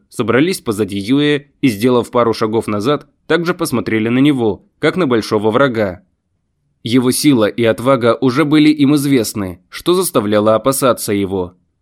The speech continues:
Однако, по-прежнему сохраняя контроль над собой, они не наводили на него оружие.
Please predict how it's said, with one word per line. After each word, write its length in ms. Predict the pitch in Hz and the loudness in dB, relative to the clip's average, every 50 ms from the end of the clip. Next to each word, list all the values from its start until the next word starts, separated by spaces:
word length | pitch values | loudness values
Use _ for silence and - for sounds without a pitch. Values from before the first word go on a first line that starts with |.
| _ _ _ _ _ _ _ _ | _ _ _ _ _ _ _ _
Однако, 480 | 110 113 104 117 127 113 - - 107 101 | -2 0 2 2 0 0 0 -2 -2 -2
по-прежнему 720 | - - 117 - 131 147 135 120 95 117 117 117 117 110 | 0 -2 -2 0 2 2 2 2 0 -2 -2 -2 -2 -2
сохраняя 580 | - 135 120 - 139 143 143 139 131 120 110 | -4 -4 -2 -2 0 0 2 2 2 2 0
контроль 460 | 98 - 131 127 - - 135 127 117 113 | 0 0 0 0 2 2 2 2 2 2
над 180 | 120 120 113 | 0 0 -2
собой, 520 | - - 147 139 131 117 101 95 85 - _ _ _ | -2 -2 0 2 2 2 0 0 -4 -8 _ _ _
они 220 | - 127 139 151 | 0 4 4 6
не 100 | 156 165 | 6 6
наводили 460 | 160 165 165 165 180 147 131 117 107 107 | 4 4 4 2 2 2 2 2 2 2
на 100 | 110 113 | 2 2
него 300 | 117 120 113 131 135 139 | 0 2 2 2 4 4
оружие. 580 | 147 151 135 110 101 101 98 95 90 90 - | 4 4 2 2 0 -2 -4 -4 -6 -10 -12